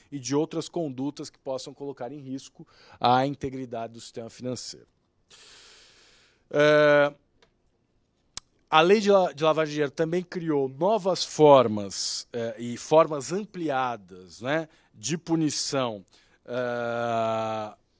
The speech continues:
de condutas irregulares no âmbito da atividade financeira,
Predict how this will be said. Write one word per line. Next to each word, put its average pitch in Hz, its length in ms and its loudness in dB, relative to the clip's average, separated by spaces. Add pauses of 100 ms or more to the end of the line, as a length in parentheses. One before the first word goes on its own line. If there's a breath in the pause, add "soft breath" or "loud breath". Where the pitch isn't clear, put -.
(640)
de 123 180 -8
condutas 139 840 -2
irregulares 127 1160 2
no 113 180 -4
âmbito 113 500 -6
da 107 120 -10
atividade 107 420 -12
financeira, 147 640 -2